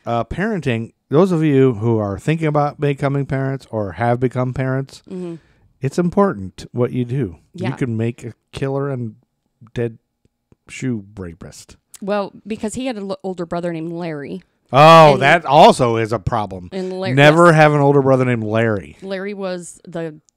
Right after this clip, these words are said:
Speaker 2: apple of mom's eye. So
Speaker 1: Anybody named Larry always is.
Speaker 2: when she was gonna have her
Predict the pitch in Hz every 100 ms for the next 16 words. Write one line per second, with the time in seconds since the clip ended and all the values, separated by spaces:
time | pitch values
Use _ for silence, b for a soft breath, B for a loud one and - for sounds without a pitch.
0 | 180 - 170 - 175 165 170 165 156 156
1 | 139 151 - 170 165 160 b - 139 175
2 | 127 120 117 117 117 113 110 104 104 107
3 | 92 185 190 185 - 196 190 180 - 175
4 | 170 170 170